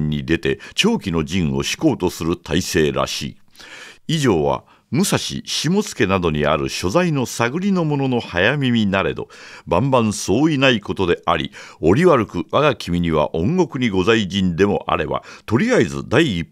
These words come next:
報を早打ち申し上げておく。急遽、ご対策を立てたまわんことをというのであった。「ひゃ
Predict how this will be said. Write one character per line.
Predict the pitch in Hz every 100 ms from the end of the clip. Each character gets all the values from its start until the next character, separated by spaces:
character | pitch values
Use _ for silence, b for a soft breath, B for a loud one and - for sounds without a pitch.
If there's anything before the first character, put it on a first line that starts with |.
| -
報 | 147 131 107
を |
早 | - 76 87
打 | 139
ち | 117
申 | 113 107 107
し | 113 107
上 | 82
げ |
て | - 73
お | 62
く。 | - - B B B
急 | - 175
遽、 | 98 73 67 B -
ご | 101
対 | 107 202
策 | 160 151 127
を | 110
立 | - 202 202
て | 196
た | 180
ま | 160
わ | 147
ん | 123 107
こ | 120
と | 127 135
を | 120
と | 127 -
い | 101 107
う |
の | 107
で | 78 67
あ | -
っ | - -
た。 | - _ B B B
「ひ | -
ゃ | -